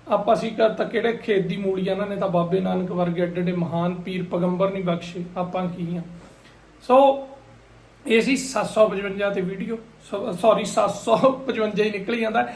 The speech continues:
ਸੱਤ ਸੌ ਪਝੱਤਰ ਤੇ ਸੱਤ ਸੌ ਪਚਵੰਜਾ ਹੀ ਆ ਭਰਾ। ਇਹ ਸਾਰੀਆਂ ਡਰਾਮੇਬਾਜ਼ੀਆਂ ਨੇ ਕੰਪਨੀ ਦੀਆਂ। ਦੇਖਦੇ ਆ ਜੇ ਉਰੇ ਆ ਕੁਛ ਕਰਨਗੇ ਆਪਣੇ ਪੰਜਾਬ 'ਚ ਸਵਰਾਜ ਨਾਲ ਮਹਿੰਦਰਾ ਵਾਲਾ, ਆਪਾਂ ਤਾਂ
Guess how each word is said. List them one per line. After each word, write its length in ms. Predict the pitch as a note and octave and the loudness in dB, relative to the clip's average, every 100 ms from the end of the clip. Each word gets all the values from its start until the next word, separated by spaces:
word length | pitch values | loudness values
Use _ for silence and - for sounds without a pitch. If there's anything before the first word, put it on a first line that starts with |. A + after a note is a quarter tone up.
| - - | -14 4
ਸੱਤ 200 | A#3 F#3+ | 4 6
ਸੌ 200 | A3 G#3+ | 2 2
ਪਝੱਤਰ 440 | B3 B3+ - G#3 | 0 0 0 0
ਤੇ 200 | - G#3+ | 0 -2
ਸੱਤ 200 | F#3 F3+ | -2 -4
ਸੌ 180 | - F#3+ | -2 -2
ਪਚਵੰਜਾ 380 | F3+ F#3 F3 F3 | -2 -4 -2 0
ਹੀ 120 | E3+ | 0
ਆ 80 | E3 | -2
ਭਰਾ। 340 | F#3 F3 - - - - | -2 -4 -6 -16 -16 -8
ਇਹ 60 | |
ਸਾਰੀਆਂ 360 | F3+ F#3 F#3+ A3 | -4 -2 0 -2
ਡਰਾਮੇਬਾਜ਼ੀਆਂ 640 | F3+ F3 E3+ F3 F3 E3+ | 0 -2 0 0 0 -2
ਨੇ 100 | F3+ | -2
ਕੰਪਨੀ 360 | F3 F3 F3+ F#3 | -2 -4 -4 -6
ਦੀਆਂ। 220 | F#3 G3 - - - - - - | -4 -6 -10 -18 -20 -20 -20 0
ਦੇਖਦੇ 440 | - D4 D4+ E4+ E4 | 6 6 6 4 4
ਆ 120 | E4 - - - - - - - | 4 -2 -18 -20 -20 -20 -16 -4
ਜੇ 140 | F#3+ | 2
ਉਰੇ 280 | C4+ C4+ C#4+ | 4 6 6
ਆ 160 | D4+ C#4 | 6 6
ਕੁਛ 220 | C4 B3+ | 2 0
ਕਰਨਗੇ 600 | A#3+ A#3 C#4 D4+ A#3+ - - - - - - | 4 4 4 0 0 -4 -14 -20 -20 -10 -6
ਆਪਣੇ 280 | G3 A3+ A3 | -4 -2 -2
ਪੰਜਾਬ 460 | G#3+ G#3 G3+ G3 | -2 0 0 -2
'ਚ 140 | G3+ F3+ - - - | -6 -10 -12 -18 -8
ਸਵਰਾਜ 460 | G#3 G3 G3 G3+ | 0 4 4 2
ਨਾਲ 140 | G3+ G3 | 0 -2
ਮਹਿੰਦਰਾ 360 | A#3 F#3+ F#3+ | -2 0 2
ਵਾਲਾ, 260 | F3+ E3+ E3 - | 2 0 -4 -2
ਆਪਾਂ 340 | G3+ G3 G3+ | -2 0 0
ਤਾਂ 100 | G#3 | 2